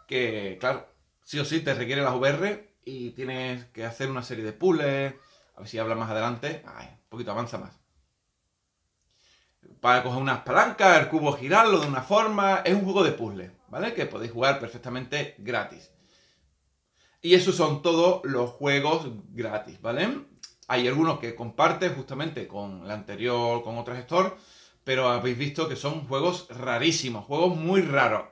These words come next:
<laughs> juegos raros, raros, raros, raros, ¿vale? Como por ejemplo el de vestir ropa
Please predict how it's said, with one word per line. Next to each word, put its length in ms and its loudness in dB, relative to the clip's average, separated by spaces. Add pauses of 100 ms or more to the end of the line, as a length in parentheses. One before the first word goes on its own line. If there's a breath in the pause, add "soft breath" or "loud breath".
<laughs> 140 -10
juegos 540 -2
raros, 360 -2
raros, 260 0
raros, 260 2
raros, 300 -4 (600 loud breath)
¿vale? 240 4
Como 260 0
por 120 -4
ejemplo 180 -6
el 80 -6
de 80 -6
vestir 320 -10
ropa 560 2